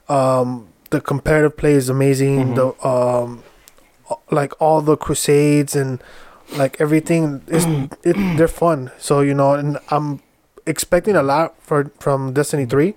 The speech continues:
Speaker 2: Yeah.
Speaker 1: because this is the first time that Bungie's gonna be like, "You know what we're gonna do, what we wanna do, how we wanna do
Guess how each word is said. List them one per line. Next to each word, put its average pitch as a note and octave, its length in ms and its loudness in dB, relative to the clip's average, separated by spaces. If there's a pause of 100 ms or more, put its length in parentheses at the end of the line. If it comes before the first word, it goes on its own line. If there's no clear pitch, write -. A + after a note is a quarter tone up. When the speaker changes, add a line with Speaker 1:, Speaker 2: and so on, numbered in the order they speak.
(140)
Speaker 2:
Yeah. F2 260 -10 (100)
Speaker 1:
because C#3+ 280 0
this D3+ 120 4
is D3 60 -2
the C#3+ 60 2
first D#3 300 0
time D3 220 0
that B2+ 320 0
Bungie's C#3+ 280 -2
gonna C3 120 -2
be C3 100 -2
like, B2+ 160 -2
"You C#3 80 0
know C#3+ 60 2
what C#3+ 160 2
we're C3 100 -2
gonna C3+ 120 0
do, C3+ 300 0 (320)
what C3 120 0
we D3+ 120 4
wanna D#3+ 240 4
do, D#3 240 4
how D#3 200 0
we D3+ 60 4
wanna A#2+ 320 4
do D3+ 60 4